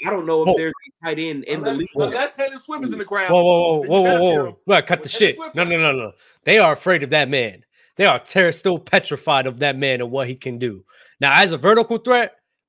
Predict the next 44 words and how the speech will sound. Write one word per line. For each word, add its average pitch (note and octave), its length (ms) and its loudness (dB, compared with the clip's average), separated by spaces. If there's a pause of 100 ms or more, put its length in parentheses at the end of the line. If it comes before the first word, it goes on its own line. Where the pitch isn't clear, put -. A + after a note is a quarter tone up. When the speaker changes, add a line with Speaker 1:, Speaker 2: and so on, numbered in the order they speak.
(120)
Speaker 2:
probably D#4+ 360 4
not. G#3 280 2 (380)
Speaker 1:
But D#3+ 140 -4
that's F#3 120 2
Speaker 2:
But F3+ 120 4
Speaker 1:
what - 60 -4
Speaker 2:
they D4 180 6
are, E3 220 4 (220)
they C4+ 240 4
are, E3 180 6 (280)
they D#4 140 0
are D#3+ 240 2
still A3 320 0
terrified D#3 720 0
of A2+ 100 -8
what D#3+ 180 -2
that C#3+ 160 0
man C3 180 -2
can A#2+ 120 -18
do B2 100 -4
on A#2 80 -6
the - 60 -16
field. A2 140 -10
Don't F3 100 -2
Speaker 1:
Okay. C#3 120 -6
Speaker 2:
play, C3+ 240 0
don't F#3 160 -2
play F#3+ 160 2
no D#3 160 -2
games. B2 400 -6
Speaker 1:
Dub, - 460 -18
Dub, A#2 240 -8
when G#2 100 -14
I C3+ 120 -6
say, D3 300 -10
when G2+ 160 -16
I A2 100 -10
say A#2+ 220 -16
scare, - 500 -14 (640)
like, F#2+ 220 -12
specifically D3+ 720 -10
with A2 200 -10
defensive C#3 440 -10
players D3 400 -6